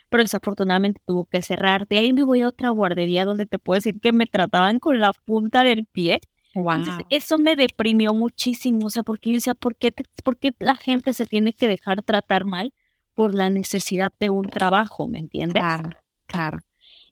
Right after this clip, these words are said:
Speaker 1: Y es cuando yo, am, comienzo a decir, "Mis, mis conocimientos tienen que servir de algo, o sea, tienen que servir.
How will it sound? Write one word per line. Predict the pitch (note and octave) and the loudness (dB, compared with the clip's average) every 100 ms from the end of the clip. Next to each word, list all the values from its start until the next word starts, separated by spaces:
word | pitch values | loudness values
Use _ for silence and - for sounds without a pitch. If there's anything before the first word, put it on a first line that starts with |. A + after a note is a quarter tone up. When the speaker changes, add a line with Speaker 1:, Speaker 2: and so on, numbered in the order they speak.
| - | -2
Speaker 1:
Y | C4+ C4+ | 2 2
es | B3+ | 0
cuando | - D4 D4 C4+ - - - A#3 | 0 2 4 4 2 -4 -16 -6
yo, | A#3 A3+ A3+ - | 2 4 2 0
am, | A3+ G#3+ G#3 | 0 0 -2
comienzo | - G#3+ G#3+ A3 A3+ - | 0 2 4 4 2 0
a | A#3 | 0
decir, | G#3 A3 G3 | 0 -2 0
"Mis, | G3+ G#3 - - | 0 -2 -4 -2
mis | G#3+ G3+ | -2 0
conocimientos | A#3 A3+ A#3 B3 B3+ C#4+ - | -2 0 2 2 0 -4 -4
tienen | C#4 C#4 D4 | 0 4 4
que | C#4+ A#3+ | 2 -2
servir | G3 F3+ G3 G3 | -2 0 0 2
de | F#3+ | 2
algo, | E3+ - - | 2 -2 -14
o | - | -12
sea, | - - _ | -10 -10 _
tienen | - B3+ C4+ C#4+ | -2 2 4 2
que | D#4+ | -2
servir. | - A3+ E3+ G#3 F#3 | -2 -2 0 0 -2